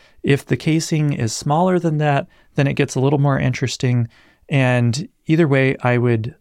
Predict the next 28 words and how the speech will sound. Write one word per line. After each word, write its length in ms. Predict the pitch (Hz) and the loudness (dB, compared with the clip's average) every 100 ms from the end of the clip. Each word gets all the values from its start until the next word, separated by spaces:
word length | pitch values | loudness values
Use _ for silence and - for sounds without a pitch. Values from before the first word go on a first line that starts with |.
| - | -18
highly 340 | - 143 151 | -2 0 2
recommend 640 | 135 123 127 120 117 117 - | 0 -2 -2 -2 0 -2 -4
that 200 | 135 127 | -6 -4
you 340 | 127 123 120 - | -2 -2 -2 0
reach 300 | 143 160 - | 0 0 0
out 320 | 127 127 - | 0 0 -4
to 160 | - 135 | -4 -4
the 380 | 123 117 113 117 _ _ _ _ - | 0 0 0 -2 _ _ _ _ -4
hand 280 | 156 139 | 0 0
pump 180 | 131 185 | 0 -2
manufacturer. 840 | 131 127 117 127 113 - 120 117 - - _ _ - | -2 -2 -2 -2 -4 -2 0 0 -2 -14 _ _ 0
They 160 | 131 | 2
are 100 | 131 | 2
gonna 220 | 123 143 | 2 0
want 400 | 117 110 120 120 143 | 2 2 2 0 -2
you 60 | |
to 100 | 127 | 0
do 200 | 131 135 | 0 0
that 280 | 127 127 - | 0 0 -2
because 300 | 123 131 117 | -6 -4 -2
they 200 | 127 127 | 0 0
are 100 | 127 | 0
gonna 220 | 123 127 | 0 -2
need 200 | 117 117 | 0 -2
to 60 | 123 | -2
know 220 | 120 117 | -2 -2
the 120 | 117 | -4
specs 720 | - - - 131 - - - | -8 -8 -2 -2 -2 -8 -16